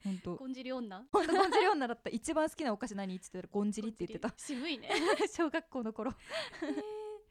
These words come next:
Speaker 2: じゃ、ゴンジリ、あ、ゴンジリいいね。
Speaker 1: 入れて、じゃあ。
Speaker 2: ゴンジリ入れよう。
Speaker 1: ゴンジリ入れて。
Speaker 2: 変わり種、あとなんだろうな。え、何入れたら美味しい？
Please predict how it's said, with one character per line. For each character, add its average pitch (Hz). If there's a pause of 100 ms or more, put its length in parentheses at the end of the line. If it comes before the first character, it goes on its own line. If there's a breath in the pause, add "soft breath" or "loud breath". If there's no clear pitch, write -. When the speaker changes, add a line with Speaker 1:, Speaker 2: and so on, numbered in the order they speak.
(200 soft breath)
Speaker 2:
じ 269
ゃ、 285
ゴ 339
ン 349
ジ 339
リ、 339
あ、 226 (140)
ゴ 233
ン 285
ジ 370
リ 370
い 330
い 285
ね。 208
Speaker 1:
入 214
れ 214
て、 233
じ 214
ゃ 185
あ。 -
Speaker 2:
ゴ 233
ン 226
ジ 226
リ 214
入 220
れ 214
よ 208
う。 -
Speaker 1:
ゴ 202
ン -
ジ 196
リ 208
入 196
れ 196
て。 202 (420 soft breath)
Speaker 2:
変 214
わ 285
り 370
種、 349
あ 285
と 254
な 226
ん 294
だ 254
ろ 214
う 208
な。 208 (920)
え、 240
何 277
入 -
れ 202 (100)
た 202
ら 185
美 180
味 185
し - (140)
い？ 254